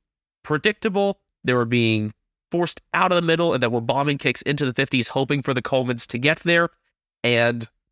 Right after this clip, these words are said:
they couldn't. And they were outpaced all over the ground despite having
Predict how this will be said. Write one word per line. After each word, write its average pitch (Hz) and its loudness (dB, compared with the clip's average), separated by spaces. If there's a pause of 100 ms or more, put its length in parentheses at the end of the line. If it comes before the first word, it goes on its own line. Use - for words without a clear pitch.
they 95 0
couldn't. 123 0 (360)
And 123 0 (200)
they 120 2
were 117 0
outpaced 196 -2
all 190 2
over 175 -2
the 165 -2
ground 151 -2
despite 143 -2
having 147 0